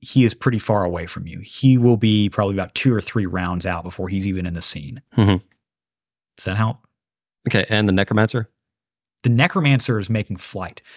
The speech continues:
Speaker 2: Oh, they're just leaving.
Speaker 1: Yeah, he is on the other ridge packing things up, and as you're looking and as you're turning,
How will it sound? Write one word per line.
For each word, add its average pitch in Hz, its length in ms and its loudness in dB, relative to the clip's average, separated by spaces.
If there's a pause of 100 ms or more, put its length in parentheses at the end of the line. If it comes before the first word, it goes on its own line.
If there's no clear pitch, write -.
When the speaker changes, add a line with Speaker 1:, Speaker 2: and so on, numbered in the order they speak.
(300)
Speaker 2:
Oh, 139 100 4
they're 123 80 4
just 107 180 0
leaving. 90 320 0 (160)
Speaker 1:
Yeah, 113 300 0
he 160 400 -2
is 123 240 2
on 127 180 4
the 120 120 0
other 110 200 2
ridge 117 320 2
packing 113 360 0
things 104 220 0
up, 113 300 0
and 104 160 -2
as 110 240 2
you're 110 140 4
looking 92 320 2
and 95 100 0
as 95 100 0
you're 90 80 -2
turning, 101 400 0